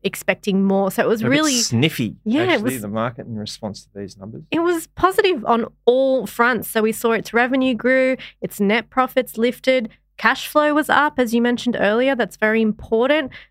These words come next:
Speaker 1: And it even increased its dividend by fifteen percent and confirmed their full year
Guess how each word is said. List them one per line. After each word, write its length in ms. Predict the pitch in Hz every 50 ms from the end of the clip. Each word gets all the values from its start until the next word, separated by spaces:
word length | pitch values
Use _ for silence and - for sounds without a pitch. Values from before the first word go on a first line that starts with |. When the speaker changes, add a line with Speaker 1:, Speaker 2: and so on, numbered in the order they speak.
| _ -
Speaker 1:
And 200 | 226 254 247 233
it 140 | - 233 214
even 240 | 277 311 320 320 294
increased 440 | 269 262 - - 233 226 - - 208
its 160 | 196 - -
dividend 380 | - 247 240 233 233 208 190 -
by 260 | 196 196 196 - 214
fifteen 560 | - - 233 214 - - 190 190 185 180 - - -
percent 480 | 220 196 - - 220 214 214 202 - -
and 140 | 202 208 208
confirmed 640 | 220 214 196 - - 226 214 214 214 214 208 - - -
their 120 | 196 196
full 260 | - - 220 208 202 190
year 320 | 180 185 180 180 185